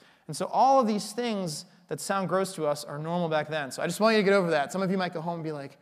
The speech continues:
"Caleb's brother gave," whoa. No, that's not okay. It's, it's okay. Today, frowned upon. In that time, totally okay. Okay,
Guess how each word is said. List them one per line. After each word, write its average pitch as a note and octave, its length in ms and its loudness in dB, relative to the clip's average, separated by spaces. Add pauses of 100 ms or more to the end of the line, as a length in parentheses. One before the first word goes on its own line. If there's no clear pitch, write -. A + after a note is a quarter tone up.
(380)
"Caleb's F3+ 400 -20
brother F3 360 -20 (160)
gave," E3 140 -20 (300)
whoa. - 420 -12 (720)
No, - 200 -18
that's B2+ 180 -18
not B2+ 140 -16
okay. - 360 -18
It's, - 320 -10
it's E3+ 160 -2
okay. F3 340 -2 (960)
Today, A#3+ 440 2 (140)
frowned G#3 240 2
upon. G3 380 0 (760)
In D#3+ 120 -6
that E3+ 180 0
time, D#3 360 -4 (520)
totally D#3 320 2
okay. C#3 240 -2 (260)
Okay, D#3 140 2